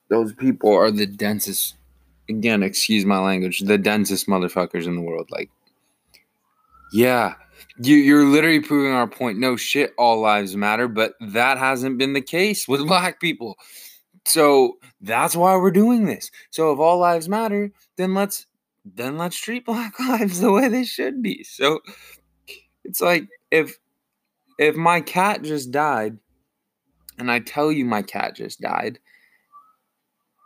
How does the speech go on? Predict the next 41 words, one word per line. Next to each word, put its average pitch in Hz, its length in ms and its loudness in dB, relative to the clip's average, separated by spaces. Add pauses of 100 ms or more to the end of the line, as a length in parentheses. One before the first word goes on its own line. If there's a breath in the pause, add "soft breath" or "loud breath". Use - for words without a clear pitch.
(340)
and 120 160 0
I'm 117 180 0
telling 127 340 0
you, 110 120 0
"Oh, 120 280 2
like, 107 140 2
we're 110 140 -4
gonna, 104 320 -4 (160)
you 110 100 -6
know, 101 220 -4
throw 107 240 -2
this 101 160 -2
funeral," 123 340 -2
and 104 140 2
you 107 80 0
tell 110 240 0
me, 104 300 0 (1120)
"No, 120 280 0
like, 104 180 0 (400)
all 110 220 0
cat 104 280 -2
lives 90 300 -4
matter." - 260 -10
You 147 160 -2
know, 147 160 2
that's 139 220 0
probably 117 300 0
not 95 200 -2
even 95 140 -4
the 95 80 -2
best 95 240 -10
analogy, 92 380 -6
but 101 180 -4
es-, 113 120 -6 (120)
essentially 127 640 -2
that's 101 240 -2
what's 98 180 -2
happening 95 440 -4
here, 98 100 0
and 98 100 0
it, 92 140 -6